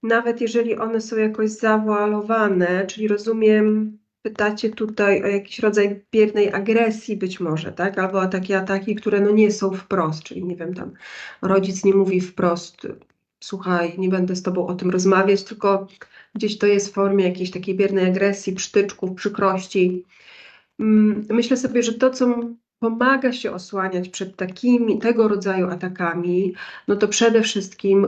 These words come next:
kontakt z kimś, kto jest dla nas, kto jest nam ży-, jakoś dla nas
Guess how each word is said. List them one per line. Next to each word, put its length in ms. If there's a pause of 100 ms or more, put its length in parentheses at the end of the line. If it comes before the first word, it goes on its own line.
kontakt 680 (100)
z 120
kimś, 480
kto 180
jest 280
dla 140
nas, 420
kto 120
jest 140
nam 180
ży-, 400
jakoś 440 (440)
dla 140
nas 440